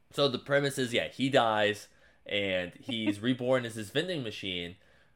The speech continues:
Speaker 1: um, and he has, like, little eyes and, like, whatever, but, like, to people, he just looks like a normal vending machine, but to us as the viewer, we see him with little eyes and whatever, and we get his, like, little internal monologue, whereas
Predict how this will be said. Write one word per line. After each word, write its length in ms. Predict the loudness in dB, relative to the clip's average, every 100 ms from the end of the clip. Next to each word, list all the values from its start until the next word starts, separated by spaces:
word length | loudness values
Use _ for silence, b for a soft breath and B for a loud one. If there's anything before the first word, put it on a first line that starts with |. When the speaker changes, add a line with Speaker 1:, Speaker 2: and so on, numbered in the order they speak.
| -6
Speaker 1:
um, 420 | -2 0 0 -2
and 120 | -2
he 60 | 4
has, 160 | 6 6
like, 140 | 2
little 220 | 2 2
eyes 560 | 4 8 10 8 4 -2
and, 180 | -10 -4
like, 140 | 0
whatever, 320 | 2 4 4
but, 220 | 6 6 8
like, 280 | 4 2 -6
to 120 | -10
people, 680 | -4 -2 -2 2 4 4 0
he 100 | -2
just 260 | 2 2 2
looks 160 | 2 2
like 120 | 2
a 40 |
normal 340 | 2 0 -2 -2
vending 300 | -4 -6 -10
machine, 300 | -14 -14 -8
but 300 | -6 -6 _
to 240 | -2 0 6
us 200 | 6 6
as 140 | 0
the 80 | -2
viewer, 420 | 2 2 4 4
we 140 | 2 -2
see 220 | -4 -4
him 200 | -4 -4
with 160 | -4 -2
little 160 | 0
eyes 400 | 2 2 2 0
and 120 | -6 -4
whatever, 440 | -4 -4 -6 -8 b b b
and 200 | -6 -2
we 80 |
get 180 | 0 0
his, 180 | -2 -4
like, 200 | -4 -4
little 240 | -2 0 0
internal 460 | -4 -6 -2 -2
monologue, 680 | 0 0 -2 -2 0 2 0 0
whereas 440 | 2 4 2 0